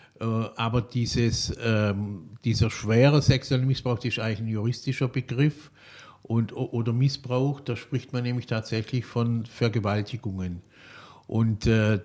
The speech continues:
die, äh, Institutionen, die haben sich natürlich diesem, diesem Begriff, äh, benutzt. Der kam damals vom U B S K M,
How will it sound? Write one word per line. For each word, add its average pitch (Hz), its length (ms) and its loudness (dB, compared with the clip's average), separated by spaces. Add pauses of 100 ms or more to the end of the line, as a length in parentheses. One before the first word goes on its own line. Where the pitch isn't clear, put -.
die, 104 480 0
äh, 110 240 -10
Institutionen, 139 1200 4
die 127 260 4
haben 120 180 2
sich - 260 -2
natürlich 127 540 0
diesem, 120 360 -2
diesem 117 360 2
Begriff, 131 640 4 (540)
äh, 113 260 2 (340)
benutzt. 131 460 6
Der 123 80 4
kam 117 220 2
damals 113 480 2
vom 113 180 0
U 120 140 0
B 110 120 -4
S 107 220 -8
K 107 160 -2
M, 135 540 -4